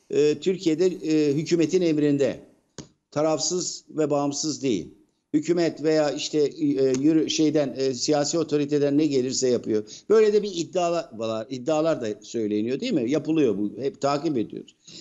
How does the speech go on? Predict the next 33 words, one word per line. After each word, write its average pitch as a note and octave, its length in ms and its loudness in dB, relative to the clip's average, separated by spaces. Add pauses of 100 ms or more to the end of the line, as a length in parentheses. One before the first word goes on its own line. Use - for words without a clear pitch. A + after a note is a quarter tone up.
(160)
Şimdi G#3+ 560 0 (160)
siz - 460 -4 (280)
makul G3+ 520 -2
bir G3 100 -2
insan, D#3+ 380 0
rasyonel G3 560 0
bir G3 60 -4
insan F#3 400 -2
ne G#3+ 80 0
yapar? F#3 460 -2 (380)
Der A3 200 -2
ki F3 100 -4
ya F3+ 220 2
benim F#3 340 0 (140)
ekonomik F3 540 -2
durumum E3 340 2
çok A3+ 240 -2
sıkıntılı C3+ 540 -2
şu A2+ 200 0
anda. A2+ 500 -2 (400)
Uluslararası D#3+ 640 2
alanla D3+ 400 2
da D3 60 4
ilişkilerimi C#3+ 600 0
düzeltmem C3 600 0
lazım. F#2+ 400 -4 (420)
Bu F#3 140 2
gibi, D#3+ 460 2
e, C3 180 4
ihtilaflı C#3+ 580 -2
konularda B2+ 640 0
yani B2+ 260 0
özellikle, C3+ 640 0